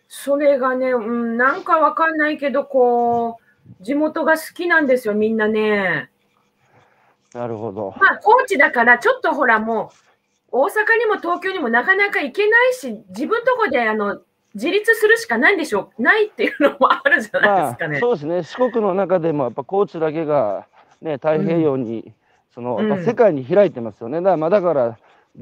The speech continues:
Speaker 2: 坂本龍馬だとか、
Speaker 1: うん。
Speaker 2: 後藤宗次郎だとか、ああいう人を生んだんでしょうけど、
Speaker 1: うん。うん。
Speaker 2: まあ、それで小谷歩も生んだわけですが、
Speaker 1: うん。
Speaker 2: あの、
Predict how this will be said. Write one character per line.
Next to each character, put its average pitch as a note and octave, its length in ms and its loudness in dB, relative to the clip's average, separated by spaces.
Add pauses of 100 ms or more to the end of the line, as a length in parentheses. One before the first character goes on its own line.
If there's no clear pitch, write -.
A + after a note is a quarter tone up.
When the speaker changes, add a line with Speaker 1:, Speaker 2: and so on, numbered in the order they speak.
(120)
Speaker 2:
坂 C#3+ 200 -4
本 D3 140 -4
龍 D#3 140 -2
馬 D3+ 140 -2
だ B2+ 120 -4
と B2 100 -14
か、 A2 320 -4 (380)
Speaker 1:
う B2+ 60 -10
ん。 B2 40 -10
Speaker 2:
後 C#3+ 100 -8
藤 C3 60 -12
宗 D#3 160 -10
次 C#3 80 -6
郎 B2 140 -4
だ - 80 -10
と A2+ 60 -16
か、 G#2+ 100 -6
あ A#2 40 -2
あ B2 40 -2
い C3 80 -4
う B2+ 60 -6
人 D3+ 240 -6
を A2+ 200 -4 (360)
生 D#3 80 -10
ん - 20 -6
だ B2+ 100 -4
ん A2 80 -8
で G#2+ 120 -10
し F#3+ 80 -12
ょ G3+ 60 -6
う - 20 -4
け F#3 60 -10
ど、 G#2+ 360 -6 (560)
Speaker 1:
う A3+ 100 -2
ん。 G#3+ 140 -2
う E3+ 60 -8
ん。 D#3 40 -8
Speaker 2:
ま E3+ 240 2
あ、 D3 60 -2
そ F#3 140 -2
れ F#3 80 -2
で F#3+ 100 4
小 F3+ 160 -6
谷 D3+ 500 -2
歩 D3+ 280 0
も C#3 140 -2
生 D#3+ 100 0
ん - 20 -4
だ C3 80 0
わ A2 80 -2
け G#2 80 -10
で F#2 60 -10
す - 80 -16
が、 C3 400 -2 (580)
Speaker 1:
う G#3+ 80 -4
ん。 F3+ 240 -6 (640)
Speaker 2:
あ E3+ 160 0
の、 F#3+ 360 2